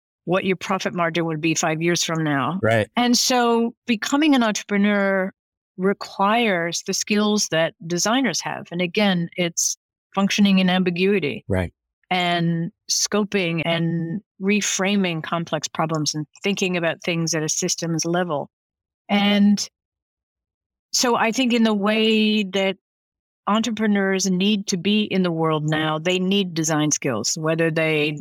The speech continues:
Speaker 1: know what they're doing is design or not. And the other aspect that I think is really important about entrepreneurship is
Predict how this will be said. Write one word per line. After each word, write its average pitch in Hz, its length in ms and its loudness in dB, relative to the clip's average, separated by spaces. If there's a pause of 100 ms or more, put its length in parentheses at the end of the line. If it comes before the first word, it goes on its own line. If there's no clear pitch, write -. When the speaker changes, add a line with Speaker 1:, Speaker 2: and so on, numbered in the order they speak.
(140)
Speaker 1:
know 165 520 0 (260)
what 160 180 -4
they're 165 100 -2
doing 160 380 -2 (100)
is 165 280 -4
design 170 760 -2
or 160 140 -2
not. 151 500 0 (400)
And 220 160 4
the 226 140 0
other 269 340 2
aspect 185 480 -2
that 175 120 0
I 170 120 2
think 185 260 -6
is 170 160 -2
really 170 200 -2
important 170 380 -4
about 160 360 -2
entrepreneurship 170 800 -4
is 160 460 0